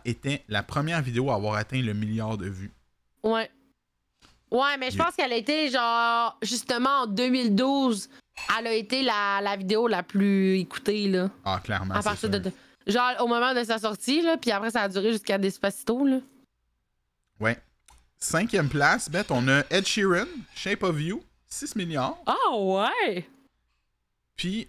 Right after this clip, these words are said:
Speaker 1: euh, je sais pas si tu connais, euh, Crazy Frog.
Speaker 2: Ben oui!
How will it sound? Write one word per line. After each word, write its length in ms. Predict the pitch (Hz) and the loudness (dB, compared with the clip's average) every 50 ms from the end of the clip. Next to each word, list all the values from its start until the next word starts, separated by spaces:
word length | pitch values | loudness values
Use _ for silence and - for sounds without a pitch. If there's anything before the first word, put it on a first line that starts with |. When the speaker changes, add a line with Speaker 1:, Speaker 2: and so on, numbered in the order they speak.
| - - | -4 -2
Speaker 1:
euh, 480 | 127 127 127 127 127 127 127 127 123 - - _ _ - | 0 2 4 4 4 4 4 2 0 -2 -8 _ _ -8
je 120 | 113 123 | -8 -6
sais 140 | 120 - 151 | -6 -6 -4
pas 160 | 143 - 254 247 | 0 0 0 0
si 140 | - - 151 | 0 -4 -6
tu 100 | - - | -8 -4
connais, 520 | - 151 135 135 139 147 156 165 180 185 - - _ _ _ - | -2 0 0 2 2 0 0 -2 -4 -6 -8 -14 _ _ _ -12
euh, 540 | - 98 101 101 101 101 101 101 98 101 98 98 98 - - _ _ - - - _ _ _ _ _ _ _ _ _ - | -10 -8 -6 -6 -4 -4 -4 -4 -4 -4 -6 -6 -8 -10 -14 _ _ -20 -20 -20 _ _ _ _ _ _ _ _ _ -10
Crazy 340 | - 135 143 165 156 135 | -6 -4 -4 -4 -4 -6
Frog. 380 | 117 - - 104 95 87 80 78 - - - _ _ _ _ _ _ _ _ _ _ _ - | -8 -10 -10 -10 -10 -10 -10 -12 -16 -20 -20 _ _ _ _ _ _ _ _ _ _ _ -2
Speaker 2:
Ben 320 | 185 190 208 214 214 208 | 0 0 2 2 2 0
oui! 580 | 208 214 214 226 247 294 370 403 392 - 202 | 0 2 2 2 4 4 4 4 2 -2 -6